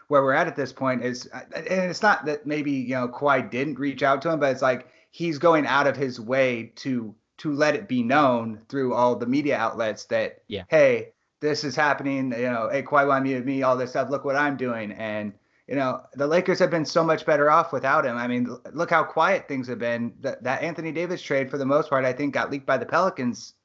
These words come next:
Speaker 2: Yeah.
Speaker 1: sources for the most part. I mean, nothing came out. So it, it, everything's just been going, like, their interest in Kawhi Leonard in itself has been quiet. Like, nobody saw this coming until literally, like, twenty, they cleared cap space and bam, and now here we are.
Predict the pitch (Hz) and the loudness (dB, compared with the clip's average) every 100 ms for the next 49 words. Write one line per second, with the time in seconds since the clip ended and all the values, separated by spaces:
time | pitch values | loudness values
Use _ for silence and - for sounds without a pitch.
0 | _ 113 170 165 123 120 117 131 - 123 | _ 0 0 0 -6 -2 2 2 2 2
1 | 120 117 110 135 151 135 143 165 196 120 | 2 0 0 0 0 -2 -2 0 0 0
2 | - _ - _ - 131 110 90 - _ | -6 _ -20 _ -4 0 0 -2 -10 _
3 | - 139 131 117 - - 160 196 214 180 | -8 -6 -6 -8 -10 -4 2 4 4 2
4 | 147 151 - 143 131 135 123 113 - 139 | 0 -6 -4 0 4 4 2 -2 -2 0
5 | 135 - _ _ _ _ 170 170 202 202 | 0 -4 _ _ _ _ 0 2 2 2
6 | 190 190 147 165 165 147 160 175 147 135 | 0 -2 -2 2 4 4 0 -2 -4 -6
7 | 110 - - 147 180 160 - 131 117 110 | -6 -12 -6 2 4 4 0 -6 -6 -4
8 | 120 107 - 131 110 90 - - 117 117 | -6 -6 -4 -2 -2 -4 -12 -12 -10 -10
9 | 117 165 190 180 170 135 - 156 147 135 | -2 2 2 0 -6 -4 2 2 2 -4
10 | - 170 160 143 131 151 151 170 160 156 | -2 -2 -2 -4 -4 -4 -2 -2 -2 0
11 | 143 135 - 165 156 - 147 131 - 190 | -2 -2 -4 -6 -6 -6 -4 -4 -4 -4
12 | 170 180 165 - 151 135 131 123 117 107 | 0 0 -2 -2 -4 -4 -2 -4 -4 -4
13 | 147 131 101 - _ - 123 123 117 120 | -2 0 -4 -10 _ -6 0 0 0 -2
14 | 120 123 117 | 0 2 0